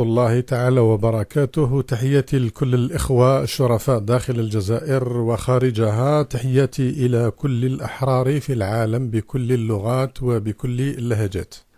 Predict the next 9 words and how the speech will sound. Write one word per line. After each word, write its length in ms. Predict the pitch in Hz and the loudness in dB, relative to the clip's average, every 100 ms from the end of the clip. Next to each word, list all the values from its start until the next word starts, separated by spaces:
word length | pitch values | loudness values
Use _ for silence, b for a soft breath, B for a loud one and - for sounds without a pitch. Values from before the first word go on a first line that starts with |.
| _ | _
هذه 260 | 110 131 151 | 0 2 2
المداخلة 600 | 160 147 127 143 - 135 | 0 0 2 2 2 -4
القصيرة 760 | 123 - 113 - 147 139 151 | -4 -4 -4 -2 0 0 0
حبيتها 480 | 165 151 123 160 - | -2 -4 -4 -4 -4
فقط 460 | 127 135 - - - | -4 -4 -6 -8 -6
هي 220 | 127 131 | -4 -4
أنه 340 | 139 131 127 | -4 -4 -4
تكون 540 | 123 - - 160 156 135 - | -4 -8 -8 -6 -4 -6 -6
كمقدمة 1040 | 147 143 127 127 - 131 101 117 107 127 | -2 0 0 -2 -2 -4 0 0 2 0